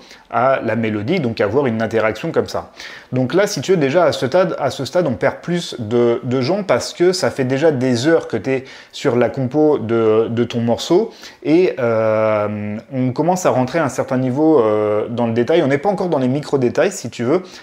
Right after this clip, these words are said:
à cette étape, mais il y a déjà beaucoup de boulot parce qu'en fait, tous ces, ces, hum, jeux, ces éléments, euh, que tu vas orchestrer, il va falloir les faire sur l'ensemble de ton arrangement. Donc si tu as un morceau qui dure par exemple quatre minutes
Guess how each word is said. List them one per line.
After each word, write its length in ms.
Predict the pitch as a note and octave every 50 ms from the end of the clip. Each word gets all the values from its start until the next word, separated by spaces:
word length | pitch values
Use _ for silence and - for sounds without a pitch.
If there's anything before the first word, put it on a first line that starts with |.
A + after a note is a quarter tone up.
| - -
à 80 | - A2+
cette 240 | - - B2 G#2 B2
étape, 320 | A2+ D3+ F3 E3+ - - - - - -
mais 160 | B2 B2+ D#3
il 80 | F#3 F3+
y 60 | C#3+
a 40 | B2+
déjà 220 | B2 C3 C#3+ E3+
beaucoup 260 | D#3+ D3+ C#3+ C#3 D3
de 60 | C#3
boulot 300 | B2+ C3+ C#3 C#3+ C#3+ C3
parce 220 | - A2+ G#2 - -
qu'en 180 | - A#2+ A#2
fait, 280 | - - F3+ G3 F#3+ - - G2+ C3 -
tous 240 | - - G3+ G#3 G3+
ces, 560 | F#3+ - - D3 C#3 C#3 C#3 C3+ C3+ C3 - - - A2+
ces, 420 | B2 A#2 - - C#3 C3 B2+ B2 B2
hum, 480 | A#2 A#2 A2 A2 A2+ G#2+ G#2+ G#2+ G#2+ - - - _ _ -
jeux, 440 | C3+ A2 G#2+ A#2 C#3+ E3 E3+ E3 D#3+
ces 360 | D#3 - B2+ A2+ G#2+ G#2 A#2+
éléments, 520 | D3 D3+ D3 D3 D3 D3+ D#3 D#3+ E3 D#3+ - - - - - - _ - -
euh, 200 | G#2+ G#2+ G#2+ G#2+
que 120 | - C3
tu 160 | A#2+ - C#3
vas 220 | B2+ B2+ B2 - A2
orchestrer, 640 | D3 C3+ - - C3+ A#2+ - - F3 G#3+ G#3 F#3+ -
il 60 | A#2+
va 140 | A2 B2 B2
falloir 480 | A#2 - C#3+ C#3 C#3 D3+ D3+ D3 C#3+ C#3 -
les 160 | B2 A#2+ A#2+
faire 320 | A#2+ - E3 F#3 F#3+ F#3 -
sur 240 | - - - C3 A#2
l'ensemble 640 | B2 C3+ D3 G3 F#3 - - E3+ F3 F3 C3 G2+ - - - _ -
de 100 | B2+ B2
ton 160 | B2 - F3
arrangement. 420 | C#3 C3 B2+ C3+ A#2 C3 C3 A#2 G#2+
Donc 140 | G2 G#2
si 140 | - - D#3+
tu 80 | - F3
as 40 | D#3
un 40 |
morceau 340 | C#3+ C#3+ C#3+ - - E3+ E3
qui 140 | D#3+ - B2
dure 240 | A#2 C3+ D3+ D3 -
par 100 | A#2 G#2
exemple 240 | G#2+ G#2 A2+ A2+ G#2+
quatre 220 | - G#2 - -
minutes 280 | A#2 B2+ F3 G#3 G3